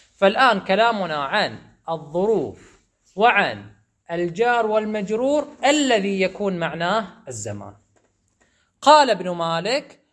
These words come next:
"ولا يكون اسم زمان خبرا عن جثة وإن يفد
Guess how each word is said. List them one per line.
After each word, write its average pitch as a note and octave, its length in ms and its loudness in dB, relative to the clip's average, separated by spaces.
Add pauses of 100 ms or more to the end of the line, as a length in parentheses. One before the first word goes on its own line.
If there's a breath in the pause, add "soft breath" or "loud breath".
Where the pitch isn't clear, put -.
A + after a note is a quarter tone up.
(160)
"ولا G#3+ 640 4
يكون E3+ 720 -4
اسم D3 400 -12
زمان D3 840 0
خبرا A3 1000 2
عن F3 300 -6
جثة D3 840 -6 (120)
وإن G#3+ 420 0
يفد A3 500 2